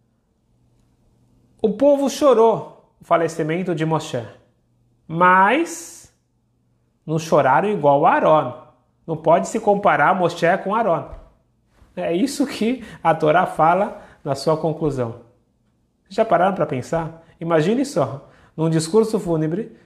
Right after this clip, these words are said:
você tá, tem que falar bem do falecido, você fala, "Não, ele era gente boa, mas não se compara ao seu irmão." <laughs> Isso é discurso que se fale? Como que a Torá, como que Deus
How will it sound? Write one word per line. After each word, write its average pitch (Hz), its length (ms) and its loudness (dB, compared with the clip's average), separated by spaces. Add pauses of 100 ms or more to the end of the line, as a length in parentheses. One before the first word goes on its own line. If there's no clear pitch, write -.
você 156 80 -10
tá, 160 180 2
tem 160 220 -4
que - 80 -12
falar 143 300 0
bem 151 460 0 (380)
do 147 60 -6
falecido, 151 760 -2
você 175 140 -10
fala, 147 600 -2
"Não, 240 160 0
ele 175 100 2
era 220 180 4
gente 220 260 -2
boa, 151 360 0
mas 165 180 2
não 202 100 -2
se 214 140 -6
compara 220 540 2
ao 226 80 -2
seu 214 180 -2
irmão." 170 400 -2 (920)
<laughs> - 240 -20 (380)
Isso 214 180 0
é 226 40 2
discurso 196 480 -2
que - 80 -10
se 135 80 -4
fale? 185 360 0 (680)
Como 285 340 -2
que - 80 -2
a 202 80 2
Torá, 160 560 2 (460)
como 202 220 -6
que 208 180 -6
Deus 160 720 2